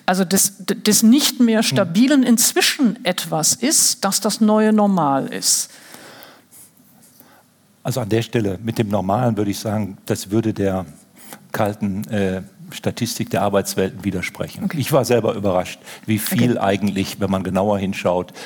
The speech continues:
Speaker 2: ab einem bestimmten Alter Arbeitsbiografien durch immer noch, trotz dieser großen Schwankungen auf den Märkten, äh, Kontinuität gekennzeichnet
Speaker 1: Mhm.
Speaker 2: ist, weil nämlich Betriebe, Organisationen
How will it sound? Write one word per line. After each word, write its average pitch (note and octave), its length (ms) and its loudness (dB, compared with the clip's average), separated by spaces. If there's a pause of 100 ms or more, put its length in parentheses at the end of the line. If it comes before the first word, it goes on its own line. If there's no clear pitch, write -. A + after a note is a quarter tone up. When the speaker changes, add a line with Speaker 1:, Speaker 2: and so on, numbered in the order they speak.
Speaker 2:
ab - 180 -2
einem A2 200 0
bestimmten G#2+ 340 -2
Alter G2+ 440 -2 (460)
Arbeitsbiografien G2+ 1000 -2
durch F2+ 260 -6 (460)
immer B2 240 2
noch, F2 200 -8
trotz - 300 -6
dieser F#2+ 240 -4
großen G2+ 400 -6
Schwankungen G#2 460 -4
auf - 140 -12
den F2+ 180 -4
Märkten, F#2+ 460 -2 (240)
äh, G2 180 -2 (420)
Kontinuität G2 680 -4
gekennzeichnet F#2+ 640 -4
Speaker 1:
Mhm. - 20 0
Speaker 2:
ist, A#2 140 0
weil A2 180 2
nämlich B2 340 2 (200)
Betriebe, C3 600 2 (540)
Organisationen A2 960 2